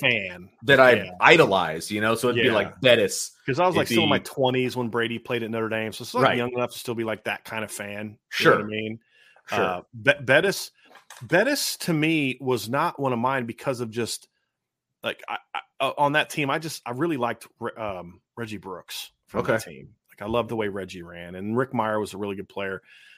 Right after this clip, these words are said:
Speaker 1: So I'm trying to think, man, like, um, you know, Todd Light, that's another one, right?
Speaker 2: Okay.
Speaker 1: He's in my top five of,
Speaker 2: Sure.
Speaker 1: of the guys I was a, a fan of. And, um, yeah, I mean, that's, that's four of 'em. I'd have to think about some others. I'd have to think about who my fifth one was.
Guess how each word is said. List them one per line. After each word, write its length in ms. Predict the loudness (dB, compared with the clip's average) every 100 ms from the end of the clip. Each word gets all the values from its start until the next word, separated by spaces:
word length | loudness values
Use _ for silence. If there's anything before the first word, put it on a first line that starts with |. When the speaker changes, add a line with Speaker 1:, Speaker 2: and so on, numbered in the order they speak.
| _
Speaker 1:
So 160 | -4 -2
I'm 140 | -2
trying 220 | -8 -10
to 60 | -6
think, 200 | -8 -4
man, 240 | -4 -2
like, 220 | -4 -4 0
um, 360 | 0 0 -6 _ _ _ _ _ _ _ _ _
you 80 | -4
know, 40 |
Todd 260 | 2 2 4
Light, 300 | 4 4 0 _
that's 160 | -8 -2
another 240 | 2 4
one, 300 | 4 2 -2 -14 _ _
right? 120 | -4
Speaker 2:
Okay. 100 | 0
Speaker 1:
He's 120 | 0 2
in 60 |
my 100 | -2 -2
top 180 | -6
five 360 | -2 -2 0 -4 -6
of, 160 | -8 -4
Speaker 2:
Sure. 180 | 0 0
Speaker 1:
of 60 |
the 60 | 0
guys 240 | -2 -2
I 40 | -4
was 100 | -6
a, 80 | -6
a 100 | -8
fan 340 | -4 -4 -4 -6
of. 240 | -10 -16 _ _ _ _ _ _ _
And, 380 | 2 2 2 2
um, 500 | 2 4 0 -2 -10 _ _ _ _ _
yeah, 140 | 0
I 40 | 2
mean, 120 | 0
that's, 160 | -4 -4
that's 200 | -6 -6
four 340 | -4 0 2
of 100 | 0
'em. 100 | -2
I'd 100 | -8
have 120 | -8
to 60 | -12
think 260 | -8 -8 -6
about 260 | -8 -8
some 140 | -10 -8
others. 320 | -6 -6 -8
I'd 80 | -8
have 80 |
to 80 | -10
think 160 | -8 -8
about 100 | -6
who 60 | -6
my 140 | -8
fifth 240 | -8 -10
one 140 | -10 -10
was. 440 | -8 -8 -10 -14